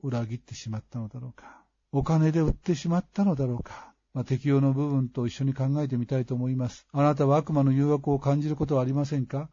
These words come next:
あなたの心に御霊の実と相入れない不平不満、批判、非難、悪意、敵意などの思いがそのままになっていませんか？つまり、ユダはサタンの誘惑を退けるということを徹底しなかったんですね。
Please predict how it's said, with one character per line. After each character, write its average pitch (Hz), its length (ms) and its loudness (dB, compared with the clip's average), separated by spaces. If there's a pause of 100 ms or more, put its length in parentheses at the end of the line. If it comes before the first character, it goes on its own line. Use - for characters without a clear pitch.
あ 147 120 0
な 165 100 4
た 165 100 2
の 143 120 4
心 160 320 0
に 143 140 4
御 135 80 2
霊 160 260 2
の 156 80 2
実 151 140 0
と 156 80 4
相 156 120 4
入 147 140 0
れ 151 120 0
な 151 120 2
い 139 60 2
不 120 120 -2
平 151 260 0
不 135 120 -4
満、 151 360 0
批 156 120 0
判、 156 280 2
非 165 200 -2
難、 147 320 2
悪 156 200 -2
意、 131 120 0
敵 160 320 -2
意 143 40 2
な 139 140 2
ど 127 240 0
の 151 160 0
思 151 300 0
い 143 60 4
が 131 100 2
そ - 120 -4
の 165 80 2
ま 170 160 2
ま 165 120 0
に 139 80 2
な 147 140 2
っ 156 40 -4
て - 160 -8
い 131 60 0
ま 139 100 0
せ 156 160 -4
ん 139 80 -4
か？ 151 240 -8 (220)
つ - 120 -12
ま 165 140 -6
り、 110 140 -12 (220)
ユ 170 220 0
ダ 185 200 0
は 123 340 -6 (220)
サ - 360 0
タ 226 200 0
ン 185 120 4
の 147 140 2
誘 139 140 2
惑 175 500 -2
を 160 320 -4 (160)
退 285 560 4
け 269 180 2
る 254 140 0
と - 160 -6
い 165 60 0
う 160 60 -2
こ 165 120 -4
と 151 220 -4
を 131 320 -2 (220)
徹 220 200 6 (160)
底 277 140 2
し - 120 -2
な 277 60 6
か 269 120 -2
っ 240 40 -4
た 208 120 0
ん - 20 4
で 196 80 2
す - 160 -6
ね。 262 100 -6